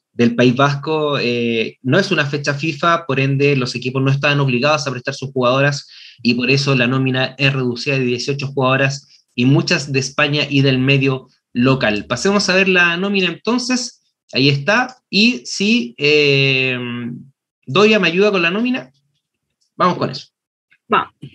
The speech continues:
Speaker 2: Como porteras tenemos a Antonia Canales y a Rayán Torrero. Defensa, Camila Sáez, Javi-, Javiera Toro, Nadia del López, Catalina Figueroa y Fernanda Ramírez.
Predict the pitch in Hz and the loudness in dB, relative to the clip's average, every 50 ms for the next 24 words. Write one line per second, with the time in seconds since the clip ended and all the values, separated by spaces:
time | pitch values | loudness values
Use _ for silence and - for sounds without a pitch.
0 | _ _ _ _ _ _ _ _ _ _ - 330 339 349 339 330 320 277 294 277 | _ _ _ _ _ _ _ _ _ _ 2 4 4 6 6 4 4 4 2 0
1 | 233 - 233 214 202 196 - - 226 220 226 233 240 233 226 233 226 - 214 196 | 0 0 2 2 2 0 0 0 2 2 4 2 2 0 -2 -4 -6 -4 -4 -4
2 | 202 196 208 214 220 220 208 208 202 202 220 240 262 277 294 302 311 320 302 - | -2 -2 -2 0 0 0 0 -2 0 0 0 0 2 0 0 -2 -2 -4 -6 -6
3 | - 240 240 254 247 247 240 220 208 202 202 208 202 208 196 220 214 190 180 196 | -8 -4 0 2 2 4 4 4 4 4 2 2 0 -2 0 2 2 2 2 0
4 | 262 294 _ _ _ _ _ _ _ _ _ _ - 208 208 208 - 240 247 254 | -2 -6 _ _ _ _ _ _ _ _ _ _ -6 -4 -4 -2 0 0 -2 -2
5 | 240 - 254 247 233 226 208 208 196 196 208 - - 247 247 262 277 - _ _ | 0 0 -2 0 0 0 0 0 0 -2 -2 0 0 0 0 0 -2 -6 _ _
6 | _ _ - - 185 180 185 185 180 - _ - - - - - 202 196 180 180 | _ _ -2 0 2 2 2 2 -2 -10 _ -20 -20 -14 -4 0 2 4 4 2
7 | 185 196 285 302 294 302 302 302 302 277 254 240 220 202 196 190 185 185 196 220 | 2 2 2 2 2 0 -2 -2 -4 -4 -4 -2 -2 -2 -2 -2 -2 -2 -2 -2
8 | 247 262 262 262 254 277 277 - _ _ 285 285 277 269 254 254 247 233 240 233 | -2 -2 -2 -2 -4 -4 -6 -8 _ _ -2 0 2 2 0 0 0 -2 -4 -2
9 | - 285 269 269 262 240 240 240 254 285 320 - _ _ 226 226 233 247 - - | -2 0 2 2 2 2 2 2 0 -2 -4 -8 _ _ -6 -6 -6 -6 -2 0
10 | 233 220 202 196 202 202 202 196 185 - - - | 2 2 2 0 0 -2 -2 -2 -2 -2 -4 -8